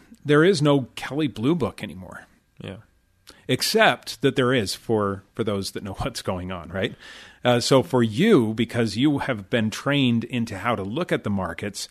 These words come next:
Speaker 1: and you see where the trend is and you see what, uh, the, the market makers are doing,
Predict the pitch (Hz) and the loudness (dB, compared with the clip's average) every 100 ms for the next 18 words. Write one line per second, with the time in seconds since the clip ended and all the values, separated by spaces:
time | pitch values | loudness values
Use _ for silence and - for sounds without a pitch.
0 | - - 107 113 113 - 135 170 127 107 | -16 -8 0 0 0 0 0 0 0 -2
1 | 92 - 101 92 92 92 95 98 92 - | -4 -4 -2 -2 -2 -4 -4 -4 -4 -6
2 | - 131 160 120 104 - 123 104 95 98 | -2 0 2 0 -2 -2 -2 0 -2 -4
3 | 95 90 - - - - - 113 117 123 | -4 -6 -12 -20 -20 -20 -12 -2 2 4
4 | 123 117 117 104 107 95 101 98 92 90 | 2 0 -6 -4 -6 -6 -6 -4 -6 -6
5 | 110 | -8